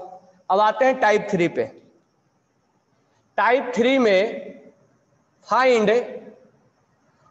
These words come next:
oxidation state of charge, Sorry, ions के लिए, Ions के लिए, यानी केटायन हो या एनायन हो,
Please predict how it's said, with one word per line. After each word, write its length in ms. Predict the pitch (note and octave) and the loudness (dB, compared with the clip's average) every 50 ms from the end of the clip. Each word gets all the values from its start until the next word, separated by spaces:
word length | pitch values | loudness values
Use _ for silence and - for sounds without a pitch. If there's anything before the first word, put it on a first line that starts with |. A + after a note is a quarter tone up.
| _ _ - | _ _ 0
oxidation 880 | G3 G#3 G3+ G3+ - A#3+ A3+ G#3+ G#3+ A#3 A#3 A3+ C#4+ C#4 C#4 C4 A#3+ C4+ | 2 2 0 0 -2 -2 0 2 4 2 4 2 2 2 2 2 0 2
state 260 | B3+ B3+ B3 A#3+ B3 | 2 2 2 4 4
of 240 | A3 F#3+ F#3+ G#3 - - - - - - - - - - - - - - | 2 4 4 2 0 -2 -8 -12 -14 -14 -16 -18 -20 -20 -20 -20 -20 -10
charge, 720 | - - G#3+ G3+ F#3+ E3 D3+ C3+ - - - - - - - - - - - _ - - _ _ _ | -2 0 2 2 2 2 0 -2 -6 -8 -10 -10 -12 -14 -16 -20 -20 -20 -20 _ -20 -20 _ _ _
Sorry, 360 | _ - E3+ D#3 C3+ C3 A2+ - - - - _ - _ _ _ _ _ _ _ _ F3+ | _ 0 0 0 0 -2 -8 -10 -16 -20 -20 _ -20 _ _ _ _ _ _ _ _ -2
ions 400 | G3+ A3 A3+ A3+ A3+ A3 - - | 0 2 2 2 0 -2 -4 -4
के 140 | - D3+ | -4 -4
लिए, 320 | C3+ A#2+ A#2+ G#2+ G#2 - - _ _ _ _ _ _ _ _ _ _ _ _ _ _ _ _ _ _ _ _ _ _ _ _ _ _ _ _ _ _ D#3+ | -4 -4 -6 -8 -10 -12 -18 _ _ _ _ _ _ _ _ _ _ _ _ _ _ _ _ _ _ _ _ _ _ _ _ _ _ _ _ _ _ -2
Ions 320 | F#3 G3 F#3+ F3+ F#3 - | 0 0 0 -2 -4 -6
के 120 | - C3+ | -8 -8
लिए, 320 | A#2+ A#2 G#2+ - - - - - _ _ _ _ _ _ _ _ _ _ _ _ _ _ _ _ _ _ _ _ _ _ - | -8 -8 -12 -14 -18 -20 -20 -20 _ _ _ _ _ _ _ _ _ _ _ _ _ _ _ _ _ _ _ _ _ _ -6
यानी 160 | D#3+ E3+ E3+ | -4 -4 -2
केटायन 500 | E3 F3 F3+ E3 - E3+ E3+ F#3 F#3+ F#3 | -2 -2 -4 0 2 2 2 2 2 0
हो 140 | F3+ E3+ E3 | 0 0 0
या 160 | E3+ D#3+ D#3 | 0 0 0
एनायन 400 | D#3 D3+ D3 C#3+ C3+ C3 B2+ A#2+ | 0 0 0 0 -2 -2 -4 -6
हो, 120 | A#2 A#2 | -8 -12